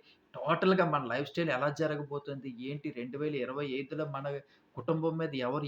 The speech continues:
ఏటి చేస్తున్నారు అనేది కూడా మనం తెలుసుకోగలుగుతాం. అలాగే మనకి ఎలాంటి పరిస్థితులు రాబోతున్నాయి, రెండు వేల ఇరవై ఐదులో మనకంతా కూడా మంచే జరగబోతుందా, లేకపోతే ఫిబ్రవరి నుంచి కూడా అనేక రకమైనటువంటి సమస్యలు ఏమైనా కలగబోతున్నాయా,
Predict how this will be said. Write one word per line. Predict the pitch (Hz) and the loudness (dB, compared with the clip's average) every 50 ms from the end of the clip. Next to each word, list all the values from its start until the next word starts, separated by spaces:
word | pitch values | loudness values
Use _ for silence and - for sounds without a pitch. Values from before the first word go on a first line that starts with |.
| 127 123 | -2 0
ఏటి | 131 147 156 156 - - | 0 0 0 -2 -2 -2
చేస్తున్నారు | 165 160 156 - - - - - 135 127 123 - - _ _ _ | -2 -2 -2 -2 -6 -10 -10 -8 -8 -8 -8 -10 -12 _ _ _
అనేది | - 131 156 165 156 160 | -8 -6 -4 -4 -4 -2
కూడా | - 170 165 165 | -4 -4 -2 -2
మనం | 156 156 147 147 | -2 -4 -4 -6
తెలుసుకోగలుగుతాం. | - 143 139 - - - 151 143 147 147 143 147 - - 143 143 - _ - - - - - | -6 -8 -8 -8 -8 -8 -6 -6 -6 -6 -8 -8 -8 -8 -10 -10 -12 _ -20 -20 -20 -8 0
అలాగే | 127 151 160 185 | 2 4 6 6
మనకి | 175 165 170 165 - 156 139 | 6 6 4 2 2 0 0
ఎలాంటి | 135 123 135 156 165 165 170 165 | 2 4 4 4 4 4 0 0
పరిస్థితులు | - - 135 143 - - - 185 180 165 170 | 0 0 0 0 0 -2 0 0 2 4 6
రాబోతున్నాయి, | 175 170 170 165 170 170 165 165 170 165 160 160 151 - - _ - - _ _ - | 6 6 6 6 4 0 0 0 -2 -2 -2 -2 -4 -6 -8 _ -20 -20 _ _ -4
రెండు | 131 139 143 147 | -2 0 2 6
వేల | 160 165 165 151 | 6 6 6 6
ఇరవై | 135 131 127 143 147 160 160 147 | 4 2 2 2 2 2 2 2
ఐదులో | 143 147 156 151 165 170 180 | 2 2 2 2 0 0 2
మనకంతా | 175 165 156 - 135 135 143 - - 180 170 | 2 0 0 -2 -4 -6 -6 -4 -4 -4 -2
కూడా | 170 180 170 170 | 0 0 0 0
మంచే | 151 131 131 139 143 - - 185 180 | 0 0 -2 -4 -6 0 4 4 4
జరగబోతుందా, | 175 170 160 160 156 156 156 165 170 165 165 165 156 160 156 | 6 4 2 2 2 0 0 -2 -2 -2 -2 -2 0 0 2
లేకపోతే | 143 139 139 135 - - 160 156 - 165 | 2 2 0 0 -2 -2 -4 -2 -2 -4
ఫిబ్రవరి | 165 - 143 123 117 120 143 151 156 160 165 | -6 -4 -6 -8 -4 -2 0 2 2 2 2
నుంచి | 170 165 - - 160 | 0 -4 -6 -10 -10
కూడా | - 170 147 120 | -8 -8 -6 -6
అనేక | 117 151 190 214 220 220 220 196 | -4 0 4 4 4 4 4 2
రకమైనటువంటి | 180 175 - 190 185 185 185 - - 165 | 2 2 2 2 2 2 0 -2 -8 -8
సమస్యలు | - 143 127 147 151 - 165 165 | -4 -4 -4 -4 -6 -6 -4 -4
ఏమైనా | 160 156 160 156 156 | -2 -2 -4 -4 -6
కలగబోతున్నాయా, | - - 127 135 147 151 147 165 160 165 - 160 160 156 156 143 123 | -6 -4 -2 -2 -2 0 0 0 -2 -2 -2 0 2 2 2 2 0